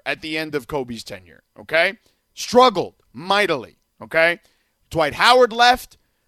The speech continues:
They couldn't get LaMarcus Aldridge. They couldn't get Carmelo Anthony. They,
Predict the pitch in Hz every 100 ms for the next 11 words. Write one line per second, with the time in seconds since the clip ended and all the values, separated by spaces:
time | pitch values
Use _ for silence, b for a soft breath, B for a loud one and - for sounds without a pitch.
0 | - 135 185 170 165 170 160 151 147 139
1 | 113 220 254 190 240 190 - - _ _
2 | _ _ 156 160 - 175 147 147 147 135
3 | 135 147 214 269 233 233 220 220 208 _
4 | _ _ -